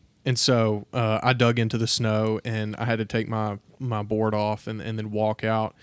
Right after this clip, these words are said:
which that alone took fifteen minutes probably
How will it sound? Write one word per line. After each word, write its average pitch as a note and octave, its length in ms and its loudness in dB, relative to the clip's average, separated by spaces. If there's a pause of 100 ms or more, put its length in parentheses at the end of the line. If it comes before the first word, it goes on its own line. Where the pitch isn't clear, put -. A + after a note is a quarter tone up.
(280)
which A#2 380 -2 (720)
that C3 200 4
alone A2+ 520 2
took - 420 -4 (400)
fifteen - 720 -2
minutes A#2+ 420 -4 (180)
probably D#3 500 0